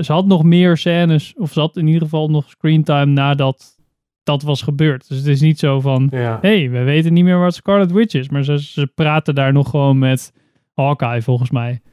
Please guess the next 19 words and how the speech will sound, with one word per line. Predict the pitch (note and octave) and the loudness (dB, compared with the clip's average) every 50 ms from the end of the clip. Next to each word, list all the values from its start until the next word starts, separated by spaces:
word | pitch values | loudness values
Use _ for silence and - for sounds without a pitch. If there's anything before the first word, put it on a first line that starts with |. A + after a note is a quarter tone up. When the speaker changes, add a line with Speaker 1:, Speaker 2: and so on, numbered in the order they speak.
| _ _ - | _ _ -10
Speaker 1:
Dus | - C3+ C3 | -10 -8 -6
dat, | C3+ C#3+ C#3 | -6 -8 -6
toen | - - D3 | -2 0 0
was | D3+ C#3+ C3 | 0 0 -2
het | - - | -2 -2
gewoon | D#3+ C#3+ C#3+ | -2 0 0
zo | C#3 | 0
van, | C3+ C#3 D#3 E3 | -2 -4 -6 -4
oh | D#3+ E3 E3 | -4 -4 -4
ja, | D#3 D3+ C#3+ | -4 -4 -4
dat | C3+ C3+ C#3+ D#3 D#3 | -6 -6 -6 -6 -6
is | D#3 | -6
het | D3+ - | -8 -8
erg. | - F3 D3+ C#3 B2+ - _ _ - - - - _ - _ _ | -6 -6 -4 -4 -6 -8 _ _ -20 -20 -20 -20 _ -20 _ _
Dus | - C#3 B2+ | -4 -4 -4
het | B2+ - | -2 -4
is, | D3 C3+ - _ - | -4 -4 -4 _ -4
ja, | F3+ D3+ C#3 C3 | -2 -2 0 0
het | A#2+ | -2